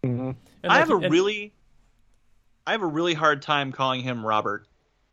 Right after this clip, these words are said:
Speaker 3: Like, even while we're t-, I'm talking to him,
Speaker 1: It's
Speaker 3: I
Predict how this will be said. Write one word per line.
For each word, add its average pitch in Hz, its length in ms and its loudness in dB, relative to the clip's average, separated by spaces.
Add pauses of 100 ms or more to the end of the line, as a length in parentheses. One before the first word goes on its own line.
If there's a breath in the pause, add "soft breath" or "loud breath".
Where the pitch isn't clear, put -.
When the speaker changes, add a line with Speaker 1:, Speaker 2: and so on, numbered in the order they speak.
(320 loud breath)
Speaker 3:
Like, 139 220 -2
even 196 300 4
while 185 240 6
we're 156 120 4
t-, 143 140 -12
I'm 143 220 0
talking 139 440 -2
to 123 80 -12
him, 123 160 -4
Speaker 1:
It's 117 120 0
Speaker 3:
I - 20 -2